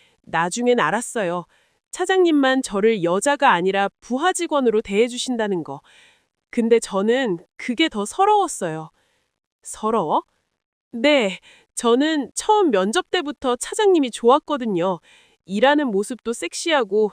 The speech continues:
젠틀하고 제 이상형이었어요. 근데 차장님은 저를 짐짝 취급만 하시고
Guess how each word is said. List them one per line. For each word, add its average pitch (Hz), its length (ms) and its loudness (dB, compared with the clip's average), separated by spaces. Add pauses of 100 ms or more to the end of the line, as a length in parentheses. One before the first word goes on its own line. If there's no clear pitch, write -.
(100)
젠틀하고 202 680 -4 (440)
제 269 180 -2
이상형이었어요. 214 1080 -2 (540)
근데 254 300 0
차장님은 269 840 0
저를 196 400 -2
짐짝 254 480 -2
취급만 302 480 0
하시고 240 440 -6